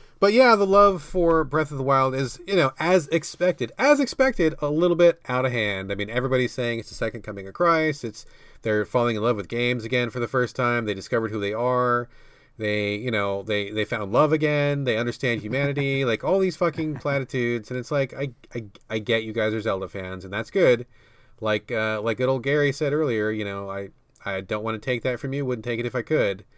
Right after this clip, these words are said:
Speaker 1: Um, but yeah, I just, I got kinda sick of it, and I got tired of people telling me, like, it's the real deal, it's the best game ever, best Zelda ever, best Nintendo game ever. Like, I just, okay, like, I get it. I believe you. I believe you're having a good time. That's awesome.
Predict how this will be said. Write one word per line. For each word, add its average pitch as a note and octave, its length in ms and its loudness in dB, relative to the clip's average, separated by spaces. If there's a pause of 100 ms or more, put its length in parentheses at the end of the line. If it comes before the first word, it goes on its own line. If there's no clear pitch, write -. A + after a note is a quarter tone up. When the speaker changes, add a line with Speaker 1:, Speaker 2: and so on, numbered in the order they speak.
(540)
Speaker 1:
Um, G#2+ 460 -4 (100)
but C3 300 4 (500)
yeah, C4 220 6
I E3 140 6
just, D3+ 220 -4
I E3 100 6
got E3 180 4
kinda D#3+ 160 0
sick C3+ 240 -2
of B2+ 100 0
it, B2+ 180 6
and C3 120 0
I C#3 40 2
got D3 220 0
tired C3 240 -2
of A#2 60 -4
people A#2+ 220 -4
telling A2+ 220 -4
me, A2+ 100 0
like, G#2+ 200 0
it's A2 140 -8
the G#2+ 80 -12
real G#2+ 180 0
deal, G#2+ 220 0
it's G#2 100 -8
the - 80 -18
best G#2 200 -2
game G#2+ 200 -4
ever, G2+ 320 -2
best G#2 220 -4
Zelda G#2 260 -4
ever, G#2 260 -2
best G#2 220 -2
Nintendo G2+ 260 -6
game G#2 180 -6
ever. G2 360 -4
Like, G2+ 200 -4
I C3 100 -2
just, C#3 280 -8 (600)
okay, C3+ 580 4
like, G#2 240 -4
I G#2 120 -4
get A#2+ 220 4
it. E3 180 2 (240)
I G#2 100 -2
believe A2+ 340 -4
you. F3 240 0
I G#2+ 120 -2
believe A#2+ 260 -2
you're B2 80 -4
having C3 200 -2
a C3 40 -4
good C3+ 140 -4
time. D3 200 -2
That's A#2+ 240 -4
awesome. D#3 520 -6